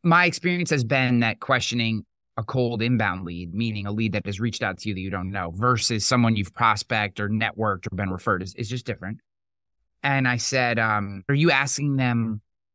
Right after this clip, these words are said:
why they didn't call their current agent?" So that, so the, the idea was if someone calls for workers' comp, they most likely already have a bop with a current agent or whatever. And, and I, you know, if someone calls and they're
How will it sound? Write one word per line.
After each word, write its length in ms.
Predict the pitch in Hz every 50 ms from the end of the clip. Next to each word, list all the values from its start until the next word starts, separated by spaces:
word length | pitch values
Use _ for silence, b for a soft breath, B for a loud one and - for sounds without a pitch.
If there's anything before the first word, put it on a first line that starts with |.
| _ _ _ _ _
why 680 | - 104 104 107 110 110 127 123 123 127 131 135 139
they 200 | 131 127 120 117
didn't 300 | 110 120 117 117 113 110 _ _ _ _ -
call 500 | - - - 127 117 110 110 113 113 107
their 160 | 107 110 101
current 360 | 92 - - - - 107 95 -
agent?" 320 | 104 101 78 - 90 -
So 80 | - 117
that, 180 | 113 107 78 -
so 100 | - 123
the, 160 | 110 107 - _
the 140 | - - 131
idea 300 | 131 131 107 123 131 123
was 180 | 117 110 98 -
if 80 | 107
someone 220 | - - 151 151 135
calls 240 | 131 143 131 123 -
for 120 | 131 123
workers' 220 | 113 101 101 113
comp, 280 | - - 170 160 147 123
they 60 | 135
most 220 | 123 120 113 107 -
likely 320 | 156 156 151 127 143 135
already 240 | 123 139 135 131 131
have 120 | 123 113
a 40 | 110
bop 320 | 101 104 127 123 123 117
with 140 | - 117 98
a 40 | 107
current 300 | - - 120 110 107 131
agent 480 | 165 175 175 147 135 156 156 147 113 120
or 140 | 110 104 101 - -
whatever. 420 | - 139 165 175 147 151 143 143 - _ _ _ _ _ _ _ -
And, 500 | 139 135 131 131 131 127 123 120 117 117 - -
and 280 | 139 135 127 123 - -
I, 360 | 127 131 131 127 127 123 123 107 98 - -
you 80 | -
know, 80 | 143 123
if 80 | 104 -
someone 260 | - 151 143 135 123
calls 400 | - 127 127 120 123 120 117 107
and 80 | 120
they're 160 | 120 113 -